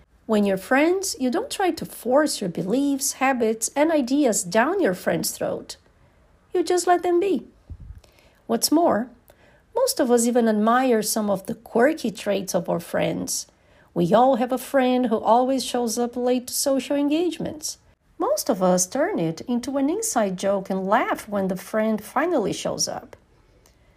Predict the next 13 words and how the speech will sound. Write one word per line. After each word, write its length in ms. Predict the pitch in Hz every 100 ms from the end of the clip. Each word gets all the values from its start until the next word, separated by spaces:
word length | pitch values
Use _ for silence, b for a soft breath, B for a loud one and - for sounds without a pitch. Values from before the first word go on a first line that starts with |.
| b b b _
But 200 | 233 240
we 100 | 240
don't 300 | 226 320 440
cut 280 | - 330 330
ourselves 540 | 277 - 214 214 208
some 200 | - 190
slack 420 | 185 202 208 202
when 180 | 214 196
it 100 | 202
comes 320 | - 226 202
to 120 | - 185
small 380 | - 190 190
things. 560 | 185 202 196 185 185 -